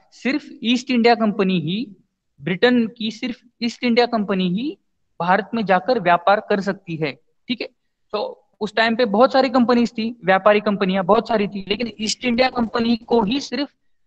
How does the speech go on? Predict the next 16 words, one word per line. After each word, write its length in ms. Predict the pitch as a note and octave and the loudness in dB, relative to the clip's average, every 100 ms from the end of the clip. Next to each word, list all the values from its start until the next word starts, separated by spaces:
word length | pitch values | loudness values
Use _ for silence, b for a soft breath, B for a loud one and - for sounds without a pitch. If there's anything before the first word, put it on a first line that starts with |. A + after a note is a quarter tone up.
| _ | _
भारत 340 | F3 F#3 G#3+ G#3+ | 0 2 2 0
में 100 | B3 | -2
व्यापार 400 | G#3+ F#3 F#3 G3 | 2 2 4 2
करने 280 | G3+ F3+ F3+ | 2 -4 -6
की 120 | F3+ | -8
इजाजत 460 | C4 F#3 E3 E3+ G3+ | -8 -2 0 0 -2
दी 200 | E3+ F#3 | -4 -2
गई। 260 | C#3+ B2+ C3+ _ _ _ _ _ G3 | -2 -4 -14 _ _ _ _ _ -6
Okay, 160 | D4+ D#4+ _ _ _ _ _ | -4 -6 _ _ _ _ _
Means 380 | F#3+ G3 C4 - F3 - - | -2 -2 -2 -8 -18 -18 -6
East 260 | A3+ - | -6 -4
India 220 | A#3 G#3+ A3 | -2 0 0
Company 440 | A3 G#3 G#3+ G#3+ | 0 -2 -4 -2
have 180 | F#3 A3 | -2 -2
sole 540 | - - A3+ B3 D4+ | -4 -6 -2 0 0
monopoly 680 | A#3+ F#3+ F#3 F#3+ F3+ E3 G3 | 2 4 4 2 0 -2 -4